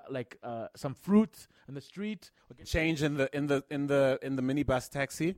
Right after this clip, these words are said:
Speaker 1: And I get these dirty notes. And so, like, this was, like, a really frustrating thing. I was like, "I can't believe it. Like, there's all these dirty notes that are being traded because Zimbabwe has no currency." And so that the, the dollars are constantly be going through. But, uh, but then I can't, you know, in Kenya, in Tanzania, being snobbish,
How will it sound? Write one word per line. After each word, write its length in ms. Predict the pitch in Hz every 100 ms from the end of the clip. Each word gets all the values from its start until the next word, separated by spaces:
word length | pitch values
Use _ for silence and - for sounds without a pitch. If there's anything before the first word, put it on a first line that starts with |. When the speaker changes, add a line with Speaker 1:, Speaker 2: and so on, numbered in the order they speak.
| - _ -
Speaker 1:
And 120 | 143
I 60 | 143
get 180 | 147 160
these 120 | 135
dirty 240 | 151 170
notes. 320 | 233 196 -
And 100 | 127
so, 200 | - 143
like, 340 | 139 139 131 -
this 100 | 160
was, 140 | 185
like, 220 | 165 156 160
a 80 |
really 480 | 147 151 156 165 165 - _
frustrating 360 | 156 165 160 170
thing. 240 | 285 85 _ _ _
I 20 | 123
was 100 | 120
like, 140 | 107 _ _ _ _ _ _
"I 20 | -
can't 140 | 190
believe 260 | 170 220 107
it. 120 | 85
Like, 160 | 98 -
there's 140 | 120
all 160 | 147 151
these 120 | 131
dirty 260 | - 135 123
notes 280 | 147 139
that 100 | -
are 60 | 113
being 180 | 107 104
traded 420 | 165 165 107 90 _ _ -
because 200 | 135 120
Zimbabwe 240 | 123 135
has 100 | 131
no 100 | 120
currency." 540 | - 185 139 - 87 - _ _ -
And 120 | 107
so 140 | 127
that 300 | 123 123 -
the, 120 | 131
the 160 | 113 120
dollars 420 | 113 135 135 113 -
are 180 | 135 139 -
constantly 400 | - 147 - 135
be 120 | 120
going 240 | 117 123 117
through. 380 | - 143 101 98 _ _ _ -
But, 120 | 127
uh, 100 | 117
but 80 | 127
then 120 | 131
I 120 | 123 117
can't, 280 | 160 143 -
you 120 | 131
know, 100 | 107
in 120 | 123
Kenya, 260 | 123 165 160
in 100 | 147
Tanzania, 300 | 139 135 160
being 100 | 131
snobbish, 540 | 117 165 120 98 -